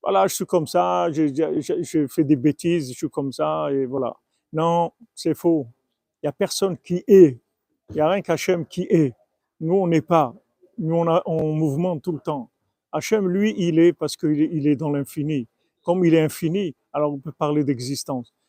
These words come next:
Nous, on ne peut pas parler d'existence, on est dans le relatif. On est complètement dans le relatif. Donc, tout dans notre vie, c'est relativisé. Donc, il n'y a pas à dire, euh, «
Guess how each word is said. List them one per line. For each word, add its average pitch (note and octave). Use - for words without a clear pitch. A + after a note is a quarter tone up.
Nous, G#3
on G#3+
ne -
peut G3+
pas G3
parler E3+
d'existence, D#3
on D#3
est D3+
dans C#3+
le D3
relatif. D3
On D#3
est D3
complètement F#3
dans D3+
le D3
relatif. D3
Donc, C3+
tout B3
dans D#3
notre D3
vie, F3+
c'est E3
relativisé. C3+
Donc, E3+
il D#3
n'y F#3
a F3
pas A#3+
à B3
dire, F#3
euh, « D#3+